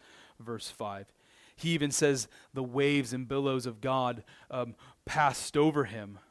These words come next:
Verse five gives us an apt description here. "The waters closed in over me to take my life. The deep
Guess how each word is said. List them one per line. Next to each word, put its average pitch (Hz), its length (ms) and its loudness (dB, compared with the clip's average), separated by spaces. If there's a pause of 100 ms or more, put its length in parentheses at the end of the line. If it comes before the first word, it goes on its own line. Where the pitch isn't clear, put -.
(160)
Verse 147 300 -2
five 143 360 4
gives 127 200 -4
us 131 160 -2
an 117 120 -8
apt 123 220 -8
description - 440 -10
here. 127 180 -8 (320)
"The 139 100 -2
waters 151 520 6
closed 156 540 6
in 151 280 0
over 143 340 2
me 156 140 4
to 139 80 2
take 147 260 -2
my 135 140 0
life. 135 460 0 (340)
The 139 120 0
deep 160 460 -2